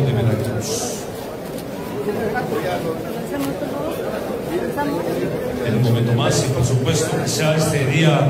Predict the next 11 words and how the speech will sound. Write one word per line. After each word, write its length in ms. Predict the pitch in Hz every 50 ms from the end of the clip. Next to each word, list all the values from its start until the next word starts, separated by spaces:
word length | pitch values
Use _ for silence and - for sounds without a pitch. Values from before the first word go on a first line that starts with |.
| 120 113 - - - - - - - - - - 185 196
de 80 | - - - -
fiesta 400 | - 160 156 175 175 175 170 151 -
para 340 | 131 143 135 127 - 117 120
las 320 | 117 123 160 170 165 160
y 80 | 165 151
los 140 | 139 131 131
ganaderos 580 | 131 127 127 120 123 139 156 156 156 156 -
de 80 | 151 -
Juan 180 | - - 147 135
Rodríguez 440 | - 143 147 143 143 143 139 135
Clara, 400 | 143 156 165 170 170 170 170 175